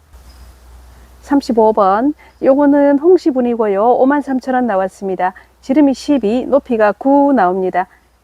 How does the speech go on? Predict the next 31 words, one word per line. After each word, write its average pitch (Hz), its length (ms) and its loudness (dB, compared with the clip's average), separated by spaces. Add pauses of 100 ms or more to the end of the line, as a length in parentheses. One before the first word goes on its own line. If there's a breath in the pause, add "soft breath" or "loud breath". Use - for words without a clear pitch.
(200)
자, 190 320 -10
요렇게 226 520 0
핑크 311 320 0
바탕에 220 520 -4
꽃그림이 226 420 -2
들어가 208 300 0
있고요. 202 400 0 (280 loud breath)
중간에 294 340 2
보시면 254 500 -2
보석이 285 340 0
한두 262 240 -2
개 240 80 2
빠져 240 280 0
있습니다. 214 640 -2 (300 loud breath)
자, 185 200 -8
그래서 285 580 2
요거 208 200 0
가격을 214 380 -4
더 247 140 0
착하게 254 400 -4
매겼고요. 208 800 -2 (1600 soft breath)
그다음 208 300 -2
삼십육 247 500 -2
번 196 280 0
골든 285 360 2
글로우 247 320 2
금이고요. 240 580 0
이만 262 280 -2
칠천 269 320 -6
원 233 100 -4
나왔습니다. 185 680 -4